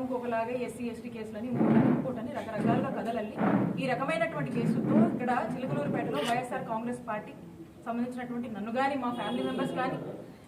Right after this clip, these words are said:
ఇక్కడ ఉన్నటువంటి మా ఫాలోవర్స్ అందరినీ కూడా ఏ విధంగా వేధిస్తున్నారు అనే దానికి నిదర్శనమే ఈ రోజు ఈ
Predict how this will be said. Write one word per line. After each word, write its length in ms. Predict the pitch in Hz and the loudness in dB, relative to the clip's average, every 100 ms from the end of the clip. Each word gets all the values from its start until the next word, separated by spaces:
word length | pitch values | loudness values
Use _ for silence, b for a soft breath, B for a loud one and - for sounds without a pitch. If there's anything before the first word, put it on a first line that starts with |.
| - | -2
ఇక్కడ 140 | 302 349 | 4 4
ఉన్నటువంటి 340 | 359 330 320 285 | 4 2 0 0
మా 60 | 262 233 | 0 0
ఫాలోవర్స్ 380 | 214 285 294 247 | 0 0 0 -2
అందరినీ 240 | 240 254 240 | -2 -2 0
కూడా 120 | 247 247 214 | 0 0 0
ఏ 40 | 285 | 0
విధంగా 280 | 247 294 285 240 | 0 -2 -2 0
వేధిస్తున్నారు 600 | 233 240 - 240 233 233 | -2 -4 -4 -2 -2 -2
అనే 100 | 220 220 | -4 -4
దానికి 220 | 220 220 240 | -6 -4 -6
నిదర్శనమే 420 | 214 214 240 233 214 | -6 -8 -8 -6 -4
ఈ 40 | 208 | -4
రోజు 200 | 214 214 - - 156 - - - 151 - | -4 -6 -10 -12 -14 -14 -14 -12 -12 -10
ఈ 20 | 233 | -6